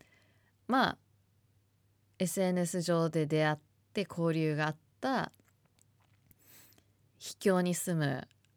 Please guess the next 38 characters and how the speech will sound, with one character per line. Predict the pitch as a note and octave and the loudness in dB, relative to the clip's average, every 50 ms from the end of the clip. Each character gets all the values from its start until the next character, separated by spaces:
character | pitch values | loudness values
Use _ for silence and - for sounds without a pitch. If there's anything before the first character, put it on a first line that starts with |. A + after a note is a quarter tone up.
| _ _ _ _ _ _ - | _ _ _ _ _ _ -4
め | D#3 D3+ D#3 D#3+ E3 | -2 2 2 2 2
ち | D#3+ - - - - F#3 | 0 -2 -6 -6 -2 -2
ゃ | F#3 F3+ | 0 0
め | F3 F3 F3 | 0 -2 -2
ち | E3+ - | -2 -2
ゃ | F3+ E3+ | -2 -2
も | E3 E3+ E3+ | 0 0 -2
ろ | E3 D#3 C#3+ | -2 -2 -4
タ | D3 - - - D3+ | -4 -6 -8 -6 -6
イ | D3 C#3+ | -6 -6
プ | - - - | -8 -10 -10
の、 | - B2+ A#2+ A#2 - _ _ _ _ _ _ _ _ _ _ | -8 -8 -8 -10 -12 _ _ _ _ _ _ _ _ _ _
ま | E3 D#3 | -4 -4
あ、 | D3 - | -4 -6
好 | - - F3+ E3+ E3+ | 0 2 4 6 6
青 | F3 E3 - - F#3 F3 E3+ E3 | 6 4 2 0 0 2 2 2
年 | D3+ C#3+ C3+ B2+ - - - _ C#3 | 0 -2 -4 -6 -8 -14 -18 _ 0
だ | - F#3 B3 C4+ | 4 4 4 6
と | - G#3+ E3+ C#3+ - - | 4 2 2 2 0 -2
思 | - - C3+ C3 C3+ C#3+ | -6 -6 -4 -4 -4 -6
っ | C#3 | -8
て | - - - - | -8 -12 -14 -8
た | - - C3 C3+ - - - - - - - - - - | -6 -6 -6 -6 -8 -12 -18 -20 -16 -14 -14 -14 -14 -6
方 | - - E3+ D#3+ - F3+ F3 E3 - _ _ - | -2 0 0 2 2 0 0 0 -2 _ _ -6
と | - F#3 | -4 -2
の | G3 B3+ D#4 B3+ - - - _ _ _ _ | 0 0 0 0 -2 -4 -8 _ _ _ _
交 | - - F3 D#3+ D#3 | 2 4 4 6 6
流 | D3+ D3 C#3+ C#3 | 4 2 2 2
が | C3+ C3 | 2 2
あ | C3 | 2
り | C3+ C#3 | 2 0
ま | C#3+ D3+ E3 | 0 0 0
し | E3 - - - - | -2 -4 -8 -10 -4
て、 | - E3 D#3 D3 C3 - - - _ _ _ _ _ - _ _ _ _ _ _ _ _ _ _ _ _ _ _ _ - - | 0 2 2 2 2 0 -4 -8 _ _ _ _ _ -20 _ _ _ _ _ _ _ _ _ _ _ _ _ _ _ -10 -2
で、 | - A#3+ B3 A#3+ A#3 A#3 - - - _ _ _ | 0 2 4 4 4 2 2 -2 -6 _ _ _
ま | A3+ A3+ A3 F3+ | -2 0 2 0
あ、 | - | 0
結 | - - A#3 G#3 - | 0 -2 -4 -4 -4